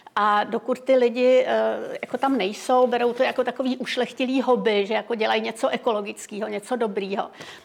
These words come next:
tak jako to podle mě nemá ten dosah.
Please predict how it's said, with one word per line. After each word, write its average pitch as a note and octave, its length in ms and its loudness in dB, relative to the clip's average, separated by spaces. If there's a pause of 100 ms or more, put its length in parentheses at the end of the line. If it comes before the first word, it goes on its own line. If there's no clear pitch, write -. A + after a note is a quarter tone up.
(100)
tak G#3 240 -4
jako A#3+ 420 2 (840)
to A3+ 100 -2
podle A3+ 220 0
mě A#3 160 -2
nemá A#3 260 0
ten B3 260 -6
dosah. F#3+ 440 -6